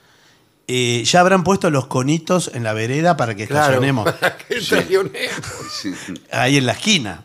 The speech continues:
Speaker 1: Me imagino que ya estarán instalados.
Speaker 2: Bueno, aquí tengo el tema, mm, impuesto
Speaker 1: Sí.
Speaker 2: por los directivos de la radio.
Speaker 1: Me pongo de pie.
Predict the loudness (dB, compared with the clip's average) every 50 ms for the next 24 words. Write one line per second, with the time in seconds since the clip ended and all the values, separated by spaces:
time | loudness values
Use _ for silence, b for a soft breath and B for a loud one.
0 | _ _ -18 -16 -14 -14 -12 -8 -6 -4 -4 -4 -4 -6 -6 -6 -4 -4 -4 -4
1 | -4 -6 -8 -8 -10 -12 -14 -14 -16 -16 -18 -20 _ b b b b b b b
2 | b b 2 4 4 4 4 2 2 0 0 0 0 2 4 4 4 4 6 4
3 | 4 6 6 4 4 4 2 0 -2 -8 -20 -20 -20 -20 -20 -18 -18 -18 -18 -20
4 | -20 -20 -20 -20 -20 -20 -20 -16 -6 0 2 2 2 2 4 4 4 4 4 0
5 | -2 0 2 2 2 0 -6 -12 _ _ _ _ -8 -4 -2 0 0 -2 -4 -8
6 | -10 _ 2 4 4 6 6 4 4 2 2 2 2 2 2 2 0 2 2 2
7 | 2 4 2 2 -2 -4 -8 -10 -12 -16 -18 -20 -20 -20 -20 -20 _ _ _ _
8 | -16 -10 -8 -6 -4 -4 -4 -6 -6 -10 -12 -14